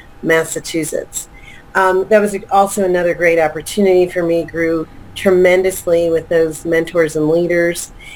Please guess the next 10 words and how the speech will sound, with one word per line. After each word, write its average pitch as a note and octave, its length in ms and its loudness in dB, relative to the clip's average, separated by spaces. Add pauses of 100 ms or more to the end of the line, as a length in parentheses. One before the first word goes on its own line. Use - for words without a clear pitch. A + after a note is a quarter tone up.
(100)
And G3+ 120 4
then G3+ 140 4
that C4 240 2
company A#3 340 2
was G3 160 0
ultimately F#3 720 -2 (260)
acquired A3+ 580 2
by E3 180 0
Olson G#3 440 -2
Corporation. D3+ 840 -6